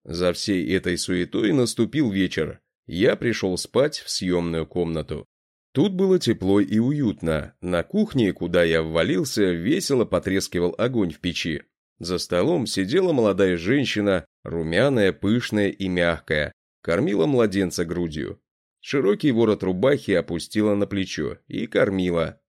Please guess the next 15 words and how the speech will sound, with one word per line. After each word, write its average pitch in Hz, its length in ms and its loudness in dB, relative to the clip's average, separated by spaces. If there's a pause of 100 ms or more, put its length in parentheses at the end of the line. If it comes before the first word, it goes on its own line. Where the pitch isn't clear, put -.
(100)
«Ты, 196 200 0
парень, 180 400 2
сам 208 320 2
себе 120 340 0
узвара 131 480 2
горячего 101 520 2
налей. 90 560 -2
Вон 175 320 0
он 98 160 2
на 107 80 0
плите 180 360 -2
стоит. 90 580 -2
Я, 165 240 2
видишь, 165 320 0
занята». 104 680 0